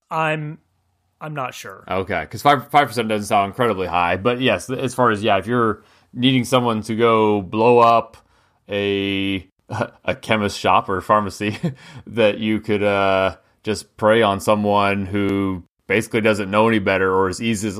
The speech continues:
Speaker 2: easily influenced, and you just kinda convince them that
Speaker 1: Well, and, and you see it happen in the movie, 'cause
Speaker 2: Yeah,
Speaker 1: the guy
Speaker 2: yeah.
Speaker 1: says, he's like, "Well, what does your heart say?" He's like, "Well, my heart says that this is wrong and we shouldn't do it."
Speaker 2: <laughs> Yeah, yeah.
Speaker 1: Like, "Oh,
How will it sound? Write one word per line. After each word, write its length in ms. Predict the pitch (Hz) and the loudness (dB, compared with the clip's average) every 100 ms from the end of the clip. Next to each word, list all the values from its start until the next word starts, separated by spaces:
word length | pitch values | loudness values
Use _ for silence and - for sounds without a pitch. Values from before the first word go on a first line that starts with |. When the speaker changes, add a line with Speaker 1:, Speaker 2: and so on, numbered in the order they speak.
| 120 | -2
Speaker 2:
easily 360 | 120 104 110 101 | -2 2 2 2
influenced, 760 | 107 107 101 95 90 - - | 0 0 0 0 -2 -8 -6
and 420 | 90 90 87 87 | -6 -4 -6 -6
you 60 | 92 | -6
just 140 | 95 - | -8 -4
kinda 160 | 95 | -6
convince 340 | 90 95 98 - | -4 -6 -6 -6
them 240 | 95 92 | -6 -2
that 200 | 90 87 | -2 0
Speaker 1:
Well, 80 | 107 | 0
and, 220 | 220 101 - _ _ _ _ _ | 0 -4 -8 _ _ _ _ _
and 140 | 214 202 | -4 -2
you 100 | 220 | -2
see 260 | - 254 | -2 0
it 80 | 226 | 2
happen 260 | 202 233 226 | 2 0 -2
in 60 | |
the 60 | 226 | -4
movie, 400 | 277 202 113 - _ - | -4 -4 -8 -12 _ -2
'cause 120 | 196 | 2
Speaker 2:
Yeah, 100 | - | 4
Speaker 1:
the 40 | |
guy 140 | 196 202 | 2 0
Speaker 2:
yeah. 40 | |
Speaker 1:
says, 500 | 196 - 139 165 - - _ _ _ _ | 2 2 2 0 -8 -14 _ _ _ _
he's 260 | 185 180 | -8 0
like, 340 | 196 180 - - _ | 2 2 -2 -18 _
"Well, 120 | - 156 | -12 -2
what 120 | 185 | 0
does 120 | 175 | 2
your 100 | 156 | 0
heart 260 | 139 214 208 | 2 2 2
say?" 200 | 147 123 | -2 -2
He's 180 | 131 135 | -2 -6
like, 140 | 127 | -6
"Well, 100 | 135 | -4
my 120 | 131 | 0
heart 180 | 135 151 | 2 0
says 220 | 156 139 | -2 -6
that 100 | 123 | -6
this 140 | 135 127 | -8 -8
is 80 | 117 | -4
wrong 280 | 135 135 123 | 0 0 -2
and 60 | |
we 80 | 117 | -10
shouldn't 260 | - 123 117 | -8 -10 -6
do 140 | 131 | -4
it." 140 | 113 - | -6 -6
Speaker 2:
<laughs> 40 | |
Yeah, 320 | - 233 240 - - - 180 | 2 6 6 4 -6 -12 2
yeah. 200 | 180 247 | 4 4
Speaker 1:
Like, 380 | 135 - - - | 2 -8 -20 -6
"Oh, 300 | 180 165 | 0 0